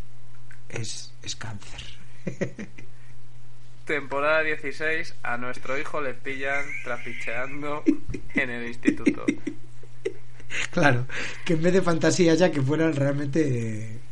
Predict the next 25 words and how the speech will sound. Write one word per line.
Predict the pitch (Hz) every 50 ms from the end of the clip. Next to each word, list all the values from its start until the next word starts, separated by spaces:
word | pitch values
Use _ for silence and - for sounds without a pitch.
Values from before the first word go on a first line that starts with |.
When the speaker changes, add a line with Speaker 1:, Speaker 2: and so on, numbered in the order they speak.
| -
Speaker 1:
situaciones | - - 131 123 127 127 147 147 143 135
complicadas, | - 120 - 110 - - - - - 131 - -
¿no? | 190 - - - - - - - - - -
Pero | - 180 196
bueno, | 226 208 - - -
Speaker 2:
Sí, | - - 185 185 175
la, | 165 143 135 127
las | 123 120 117 123
mierdas | 143 165 175 - 160 156
de | 143 135
la | 123 117 117
vida, | 123 143
Speaker 1:
esto | 139 247
empezó | 202 - 196 220
muy | 190 175
Speaker 2:
¿no? | 139
Speaker 1:
bonito. | 135 135 143 135 131 131
La, | 147 - -
la | 160 143
Speaker 2:
Ya. | 135
Speaker 1:
protagonista | 135 143 139 143 139 165 175 175 - 190 185 180
de, | 185 180 180 180 180 180 175 175 175 175 175 175 175 -
de | 175 160 165
esta | 160 - 175
historia, | 165 160 - 214 208 190 165 160 160 160